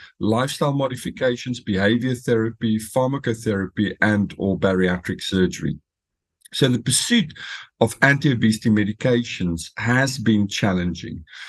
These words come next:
Um, the history of pharmacotherapy for obesity has included, um, approval failures and some treatments causing adverse events. Um,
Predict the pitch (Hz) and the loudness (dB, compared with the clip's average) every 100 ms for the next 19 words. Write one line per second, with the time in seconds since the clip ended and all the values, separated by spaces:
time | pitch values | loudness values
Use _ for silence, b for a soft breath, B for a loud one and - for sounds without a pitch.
0 | B B - 104 98 107 101 190 220 - | B B 0 2 4 2 4 2 2 0
1 | 151 107 - 101 98 95 92 110 98 92 | 2 0 0 -2 -2 -4 -4 0 0 -2
2 | 92 98 101 92 87 92 - - 98 95 | -4 -2 0 2 2 0 -2 0 0 0
3 | 92 95 90 - - - 98 87 - 139 | 0 0 0 -4 -8 -4 -2 0 0 2
4 | 123 113 107 - - 92 92 92 87 - | 4 2 0 -2 -4 0 2 2 0 -4
5 | 90 - 123 101 95 - 117 110 135 190 | -6 2 2 2 -2 -2 0 2 0 -2
6 | 220 - B B B - 107 110 - 190 | -6 -14 B B B -2 2 2 0 0
7 | 214 - 123 113 117 107 - - 120 107 | -2 0 0 0 0 -2 -4 -2 0 2
8 | 110 107 113 113 110 107 - 95 101 110 | 2 0 0 -2 0 -2 -2 -2 2 2
9 | 95 87 - - - 92 92 90 | 2 -2 -8 -10 -4 0 0 0